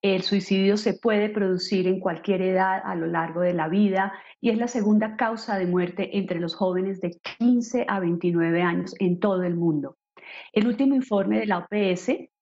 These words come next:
indica que el número promedio de muertes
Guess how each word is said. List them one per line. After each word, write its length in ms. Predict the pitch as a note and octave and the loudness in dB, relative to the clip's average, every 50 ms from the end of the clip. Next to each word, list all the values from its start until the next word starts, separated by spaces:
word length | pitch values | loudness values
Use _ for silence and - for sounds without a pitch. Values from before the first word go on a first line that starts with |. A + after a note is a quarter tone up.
| _ | _
indica 680 | - A#3 A3 G#3 G3 C4 C#4+ - - A3+ G#3+ - - - | 0 2 4 4 4 4 2 2 0 -4 -4 -6 -6 -4
que 80 | - A3 | -2 -2
el 120 | F#3 F#3+ | 2 4
número 360 | A3 C4 C4 C4+ C4+ C4+ B3+ - | 4 4 4 4 4 2 0 0
promedio 480 | G#3 G3+ F#3+ F#3 F#3 F3+ F3+ F#3 F#3 | -2 -2 -2 0 0 2 2 2 2
de 120 | F#3+ F#3+ F#3 | 2 2 2
muertes 680 | F#3+ G#3 A3 G#3+ G3+ G#3+ - A3 B3+ D4 - - - | 2 2 2 2 0 0 0 -2 -2 -2 -4 -12 -20